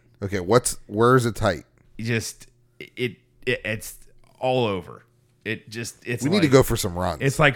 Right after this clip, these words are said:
Speaker 1: You and
Speaker 2: fat
Speaker 1: me.
Speaker 2: man in a little coat.
Speaker 1: Can we go for some runs?
Speaker 2: Like, you gotta understand something. I was fat when I got this tuxedo.
Speaker 1: Yeah.
Speaker 2: That means I'm like John Goodman now.
Speaker 1: I thought you would, like, shed a lot of weight working.
Speaker 2: You know what it is? Bad. It,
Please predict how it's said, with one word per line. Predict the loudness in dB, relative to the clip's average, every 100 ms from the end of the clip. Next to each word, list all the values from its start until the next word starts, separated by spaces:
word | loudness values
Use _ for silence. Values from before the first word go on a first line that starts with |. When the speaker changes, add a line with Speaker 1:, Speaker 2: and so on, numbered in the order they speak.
| 2
Speaker 1:
You | 6
and | 8
Speaker 2:
fat | 8
Speaker 1:
me. | 6
Speaker 2:
man | 4 4 2
in |
a | -2
little | -2 -2
coat. | -2 -2 0
Speaker 1:
Can | 0
we | 6
go | 6
for | 6 0
some | -2 -4
runs? | -4 0
Speaker 2:
Like, | 0
you | 0
gotta | 0
understand | 0 0 0 -2
something. | -2 -4
I | 2 2
was | 4 0
fat | 0 2 2 2
when | -2
I | -2
got | -4 2 2 2
this | -10 -8
tuxedo. | -8 -6 -8 -8 -12 _ -14
Speaker 1:
Yeah. | -10 -10 -6
Speaker 2:
That | 2 2
means | 2 0 0 2
I'm | 2 2
like | 0 0 0 -2 -14 _ _ -6
John | -2 0 -2 0
Goodman | 4 4 4 0
now. | 2 2
Speaker 1:
I |
thought | 2 2 2
you | 2
would, | 0 0 0
like, | 0 0 -8
shed | -2 2 2
a |
lot | 4 2
of | 2
weight | -2 -2
working. | 2 2 0 -12 -12 -20 -20 -20 -6
Speaker 2:
You | 0
know | 2 4
what | 4
it |
is? | 0 -2
Bad. | -4 0 0 0
It, | -8 -14